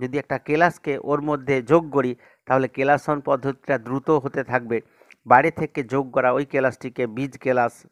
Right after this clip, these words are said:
বলে। তাহলে আমরা আগের যে উদাহরণে পড়েছিলাম, আম, যে অতিরিক্ত দ্রবণ যেটা তৈরি করেছিলাম, অতিরিক্ত দ্রবণটাতে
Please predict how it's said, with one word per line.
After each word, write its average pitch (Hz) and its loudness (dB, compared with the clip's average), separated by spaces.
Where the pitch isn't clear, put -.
বলে। 120 4
তাহলে 135 4
আমরা 160 6
আগের 151 4
যে 160 2
উদাহরণে 151 0
পড়েছিলাম, 147 0
আম, 120 0
যে 135 0
অতিরিক্ত 175 0
দ্রবণ 156 0
যেটা 147 -4
তৈরি 151 0
করেছিলাম, 139 -2
অতিরিক্ত 143 -6
দ্রবণটাতে 139 -4